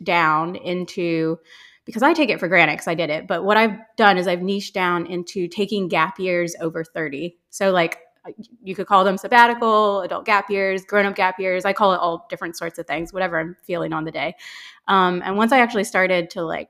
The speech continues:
post about that, I f-, really found that people resonated with that.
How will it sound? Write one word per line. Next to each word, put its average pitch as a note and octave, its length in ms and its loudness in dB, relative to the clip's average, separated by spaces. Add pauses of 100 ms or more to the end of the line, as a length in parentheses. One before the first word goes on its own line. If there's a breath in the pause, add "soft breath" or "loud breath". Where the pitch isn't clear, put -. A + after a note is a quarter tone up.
post F#3 300 -8
about E3 280 -4
that, G3 360 4
I F3+ 80 -4
f-, - 240 -14 (140)
really F#3+ 320 0
found F3 440 2
that - 240 -10
people E3+ 520 -2
resonated A3 800 -2
with A3 180 -6
that. A3+ 420 0